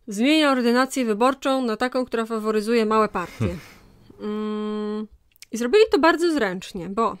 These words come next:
Speaker 1: tak jak już wspominałam, parę lat wcześniej była reforma administracyjna, to znaczy trzeba było zreformować, e, ordynację wyborczą, bo przecież, e, już, e,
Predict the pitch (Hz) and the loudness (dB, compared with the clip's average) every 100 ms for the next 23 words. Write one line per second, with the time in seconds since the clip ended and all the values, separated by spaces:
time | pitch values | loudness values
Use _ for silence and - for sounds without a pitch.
0 | - - 269 302 - 302 302 262 185 165 | -16 -10 -6 -6 -4 2 4 4 2 -2
1 | 175 233 294 269 254 - 262 262 233 226 | -2 -2 0 -2 -4 -6 -4 -2 -2 2
2 | 220 214 - - - 220 - 262 233 214 | 0 0 -4 -10 -6 -6 -2 0 0 0
3 | 202 196 - 196 - 180 - 233 294 262 | 0 -2 -6 -12 -8 -8 -6 -6 -4 0
4 | 240 - - 277 285 294 277 269 285 269 | -2 -4 -4 -2 0 -2 -2 -4 -4 -4
5 | 202 202 262 - - 262 262 262 262 262 | -4 -4 -6 -8 -8 -4 -2 -2 -2 -4
6 | 254 240 254 349 494 - 269 214 202 - | -6 -6 0 2 2 2 0 0 -4 -6
7 | 208 208 220 247 247 269 - 277 277 262 | -8 -6 -6 -6 -6 -6 -6 -4 -2 -4
8 | 254 262 277 - - 269 262 | -4 -6 -6 -8 -8 -6 -6